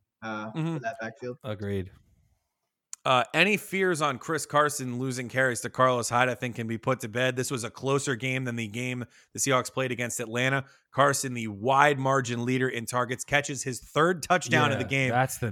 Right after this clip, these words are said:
Speaker 2: So he
Speaker 3: number.
Speaker 2: still hasn't run for one, which is
Speaker 3: Chris
Speaker 2: awesome
Speaker 3: Carson
Speaker 2: to see.
Speaker 3: has three receiving
Speaker 2: Yeah.
Speaker 3: touchdowns. He still received seven carries.
Speaker 2: Yeah.
Speaker 3: Or so, I'm sorry, seventeen carries
Speaker 2: Yeah.
Speaker 3: in this game as well. So Chris Carson's the lead dog.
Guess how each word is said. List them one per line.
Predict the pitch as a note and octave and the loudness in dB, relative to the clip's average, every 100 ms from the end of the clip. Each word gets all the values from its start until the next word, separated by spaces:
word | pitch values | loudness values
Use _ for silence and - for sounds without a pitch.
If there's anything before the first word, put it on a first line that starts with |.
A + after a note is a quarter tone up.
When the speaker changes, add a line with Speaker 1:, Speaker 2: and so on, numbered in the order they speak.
| G2 | 0
Speaker 2:
So | A2 | 2
he | E3 | 2
Speaker 3:
number. | A3+ | 2
Speaker 2:
still | A3+ F#3+ | 4 4
hasn't | D3+ B2+ | 4 0
run | C3+ F3+ F#3 | -2 -2 0
for | F#3+ | 0
one, | F#3 F#3 | 2 2
which | F3+ E3 | 2 0
is | D#3+ | 4
Speaker 3:
Chris | |
Speaker 2:
awesome | E3+ D#3 E3 | 6 6 4
Speaker 3:
Carson | D3+ C3 E3 | 0 2 0
Speaker 2:
to | D#3+ | 0
see. | |
Speaker 3:
has | D3+ | -2
three | A#2 A#2+ B2 A2+ | -2 0 0 -2
receiving | G2+ G#2 G2+ - - A2+ A#2 A2 G2+ | -4 -6 -6 -8 -4 -2 0 -2 -4
Speaker 2:
Yeah. | - G#2 | -2 -2
Speaker 3:
touchdowns. | F#2+ G2+ F#2+ - | -2 -4 -4 -6
He | A#2+ | -6
still | D3 C#3 | -2 0
received | A2 A2 A2+ G2+ | -2 -4 -4 -6
seven | - - G#2+ G#2 G2+ | -8 -4 -2 -2 -4
carries. | - - F2+ F#2+ G#2+ G#2+ | -6 -4 -2 0 0 0
Speaker 2:
Yeah. | G#2 - G#2+ | -2 -2 -4
Speaker 3:
Or | A2 | -2
so, | D#3 | -2
I'm | D3+ | -2
sorry, | A2+ F#2 - _ | -4 -6 -8 _
seventeen | - C3 G2 - - E3 D3+ G#2+ | -2 0 -2 -8 -4 0 0 -2
carries | G2 F2+ F2+ - - _ _ _ - | -4 -4 -6 -14 -20 _ _ _ -6
Speaker 2:
Yeah. | A#2 | -2
Speaker 3:
in | A2+ | 0
this | G2+ - | -2 -2
game | G2+ F#2+ | -2 -2
as | F2+ | -4
well. | F#2+ F#2 - | -2 -2 -4
So | - G2 F2 _ _ - | -2 -2 -2 _ _ -2
Chris | D3 | -2
Carson's | - D#3+ D3+ D3 A2 | 2 2 2 -4 -4
the | G2+ | -4
lead | F#2+ G#2+ G#2 F2+ | -2 0 0 0
dog. | G2 F#2+ F#2 | 2 2 2